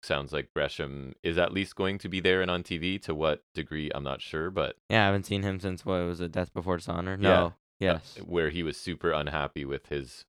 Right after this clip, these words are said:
Speaker 1: the
Speaker 2: Lost
Speaker 1: way
Speaker 2: to
Speaker 1: he was
Speaker 2: Claudio in
Speaker 1: booked.
Speaker 2: the opener.
Speaker 1: Right, and kind of not, like, it wasn't given a ton of time and wasn't given, uh, he, this the shine he wanted. So he's awesome in the ring. Um, Kylan King, I, I don't know. I'm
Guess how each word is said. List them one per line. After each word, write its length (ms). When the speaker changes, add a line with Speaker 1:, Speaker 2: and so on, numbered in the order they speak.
Speaker 1:
the 60
Speaker 2:
Lost 120
Speaker 1:
way 60
Speaker 2:
to 80
Speaker 1:
he 60
was 60
Speaker 2:
Claudio 300
in 80
Speaker 1:
booked. 20
Speaker 2:
the 100
opener. 440
Speaker 1:
Right, 320
and 180
kind 320
of 220
not, 380
like, 240
it 120
wasn't 280
given 200
a 40
ton 200
of 80
time 360
and 140
wasn't 280
given, 380
uh, 40
he, 120
this 200
the 100
shine 300
he 140
wanted. 300
So 100
he's 180
awesome 320
in 80
the 80
ring. 420
Um, 220
Kylan 420
King, 280
I, 200
I 80
don't 100
know. 280
I'm 320